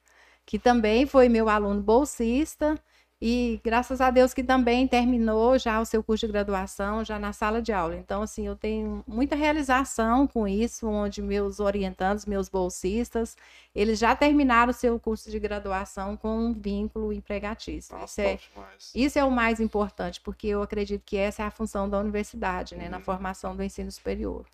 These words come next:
Speaker 2: Hoje em dia existe muito uma discussão, assim, que, é,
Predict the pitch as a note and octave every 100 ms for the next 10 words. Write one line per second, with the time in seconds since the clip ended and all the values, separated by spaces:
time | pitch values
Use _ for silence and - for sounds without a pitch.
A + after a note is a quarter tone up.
0 | - A#2+ D#3+ D#3 E3 D#3+ C#3 C#3 - B2+
1 | C3+ D#3+ - - - B2+ B2+ - A#2+ B2
2 | - C3 C3+ B2 A2 G2+ - _ _ _
3 | _ _ _ G2 G2 G#2